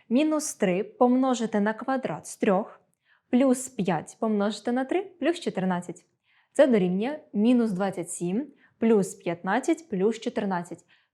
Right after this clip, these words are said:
тобто двом метрам. Наступне завдання. Добуток двох натуральних чисел дорівнює шістдесяти. Знайти ці числа, якщо одне з них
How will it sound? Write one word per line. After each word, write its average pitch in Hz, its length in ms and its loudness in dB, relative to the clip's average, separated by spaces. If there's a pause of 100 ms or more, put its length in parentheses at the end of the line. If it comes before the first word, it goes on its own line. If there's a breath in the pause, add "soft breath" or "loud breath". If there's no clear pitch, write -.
тобто 285 420 6
двом 202 480 2
метрам. 170 440 -6 (680)
Наступне 240 480 4
завдання. 185 440 0 (420)
Добуток 202 540 4
двох 202 400 -2
натуральних 208 500 -2
чисел 247 460 -4 (380)
дорівнює 202 600 2
шістдесяти. 208 680 -4 (640 soft breath)
Знайти 214 480 2
ці 349 120 0
числа, 240 420 -2 (460)
якщо 240 360 2
одне 214 380 0
з 202 100 -6
них 311 280 -4